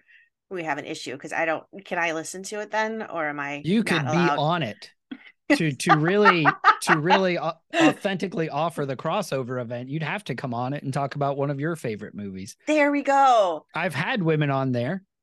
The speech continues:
Speaker 1: Yeah, I know you have. I'm just giving you a high
Speaker 2: It's
Speaker 1: time.
Speaker 2: just, uh, we, 'cause it's targeted for men, 'cause
Speaker 1: Right.
Speaker 2: being a man, I feel like I can speak more appropriately and
Speaker 1: Yeah.
Speaker 2: authentically to what men need to know.
Speaker 1: This is true.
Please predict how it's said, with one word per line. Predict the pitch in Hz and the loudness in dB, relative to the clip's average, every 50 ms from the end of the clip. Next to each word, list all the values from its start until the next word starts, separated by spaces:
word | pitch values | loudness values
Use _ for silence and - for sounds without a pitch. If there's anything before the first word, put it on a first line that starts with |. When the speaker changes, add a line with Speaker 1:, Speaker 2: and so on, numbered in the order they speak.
| _ _ _ _ _ | _ _ _ _ _
Speaker 1:
Yeah, | 214 285 302 | -8 -8 -4
I | - 247 247 | -2 -2 -2
know | 240 240 240 | -2 -4 -6
you | 240 220 196 | -6 -8 -8
have. | 180 147 143 139 147 | -10 -10 -10 -10 -8
I'm | - 185 196 | -8 -8 -8
just | 196 196 - | -8 -10 -10
giving | 220 202 185 | -12 -12 -10
you | 170 | -8
a | - | -8
high | 139 | -8
Speaker 2:
It's | 127 - | -8 -8
Speaker 1:
time. | 151 139 | -8 -6
Speaker 2:
just, | 139 143 131 - - - - _ _ _ _ _ | -6 -6 -6 -6 -10 -12 -14 _ _ _ _ _
uh, | - 156 151 139 135 | -4 -2 0 0 0
we, | 135 151 156 | 0 -2 -4
'cause | - - 175 170 180 | -4 -4 -2 -2 0
it's | 165 - - | -2 -2 -2
targeted | - 220 214 202 185 175 156 131 | 0 0 0 2 2 0 0 0
for | 160 151 | -2 0
men, | 143 160 165 135 113 113 | 0 0 -2 -2 -4 -6
'cause | - 139 127 120 120 110 - - - - - | -6 -6 -6 -6 -6 -6 -8 -8 -10 -10 -4
Speaker 1:
Right. | 202 208 196 - - - _ _ _ _ _ _ _ _ _ _ _ _ _ _ _ _ _ | -2 0 0 0 -2 -8 _ _ _ _ _ _ _ _ _ _ _ _ _ _ _ _ _
Speaker 2:
being | - 208 233 233 214 190 | 2 2 4 4 4 2
a | 180 | 2
man, | 160 160 175 180 165 143 131 127 127 131 127 - _ _ _ _ - | 2 0 0 0 0 0 0 0 -2 -4 -6 -10 _ _ _ _ -8
I | 123 131 139 | -6 -6 -4
feel | - - 190 170 | -2 0 0 0
like | 156 143 139 - | 0 0 -2 -4
I | 139 123 | -8 -8
can | - 135 117 110 | -8 -10 -10 -10
speak | - - - 196 196 175 156 - | -10 -6 -2 0 0 0 -2 -4
more | 143 139 135 127 123 117 113 - _ _ _ _ _ _ _ _ | -4 -2 0 0 0 -2 -4 -8 _ _ _ _ _ _ _ _
appropriately | 127 120 - - - 175 170 151 156 139 127 120 - 117 107 107 104 104 - _ | -8 -8 -4 -2 0 0 2 2 2 0 0 0 -4 -6 -6 -6 -8 -10 -12 _
and | - 160 143 | -4 -2 0
Speaker 1:
Yeah. | 131 | 0
Speaker 2:
authentically | 127 - - 160 151 147 139 - 143 123 107 107 107 - | -2 0 0 0 2 2 0 0 -2 -2 -4 -4 -6 -6
to | - - 143 131 123 117 - - | -4 -2 0 0 0 -2 -6 -6
what | - 139 165 170 - | -4 -2 -2 -2 -2
men | - 135 147 151 151 147 139 | -2 -2 -2 0 0 0 -2
need | 135 139 135 123 | -2 -2 -2 -4
to | 131 120 | -4 -6
know. | 110 117 113 92 87 95 104 - _ _ _ _ _ | -6 -6 -8 -10 -12 -14 -18 -20 _ _ _ _ _
Speaker 1:
This | - 208 202 202 - | -10 -10 -8 -8 -10
is | 175 160 - - | -12 -12 -12 -14
true. | - - 156 151 147 - 139 | -14 -10 -10 -10 -10 -10 -12